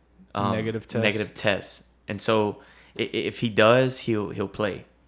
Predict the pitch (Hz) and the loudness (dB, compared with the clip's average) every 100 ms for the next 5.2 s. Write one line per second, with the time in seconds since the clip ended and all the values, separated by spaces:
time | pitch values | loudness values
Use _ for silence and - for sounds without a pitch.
0 | _ - 110 110 107 107 - 101 107 120 | _ -10 -8 -2 0 0 -2 -6 0 0
1 | 120 113 - 120 123 110 110 113 113 104 | 0 -4 -4 0 2 2 2 4 2 0
2 | 92 82 - 113 117 117 104 110 104 - | -4 -12 -8 -4 -2 -2 -2 -4 -4 -6
3 | 107 101 104 101 98 107 104 98 98 95 | -8 -6 -6 -6 -6 -8 -4 -4 -4 -6
4 | 101 - 98 98 95 92 98 95 - 98 | -8 -8 -8 -6 -6 -8 -8 -10 -12 -12
5 | 95 | -12